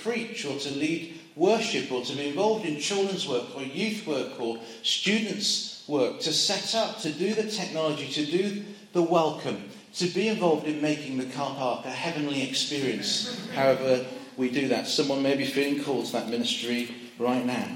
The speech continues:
It's reflected in some of our own just personal devotion to God, being called, feeling the call to get baptized or, um, responding to pray or reading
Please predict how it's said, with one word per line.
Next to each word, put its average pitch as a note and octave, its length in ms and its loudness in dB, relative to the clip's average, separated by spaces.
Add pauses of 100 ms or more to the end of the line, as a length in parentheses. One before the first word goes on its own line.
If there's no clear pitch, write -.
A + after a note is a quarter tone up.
(760)
It's F#3+ 220 2
reflected G#3+ 540 4
in F#3+ 280 4 (280)
some G#3 200 2
of G#3 120 2
our G#3+ 220 8
own G#3+ 360 2
just - 560 -2 (440)
personal G#3 520 0
devotion E3+ 500 0
to F#3+ 220 -2
God, A#3+ 400 -6 (460)
being E3 240 -4
called, F#3 600 -4
feeling F#3+ 280 -2
the - 60 -6
call A3 280 -4
to A3 100 -6
get F3 160 -2
baptized - 840 -4
or, C3+ 360 -4 (320)
um, D#3+ 200 -6
responding F3+ 600 -2
to F#3+ 140 -4 (200)
pray A3+ 380 0
or A#2 340 -2 (380)
reading F#3 720 0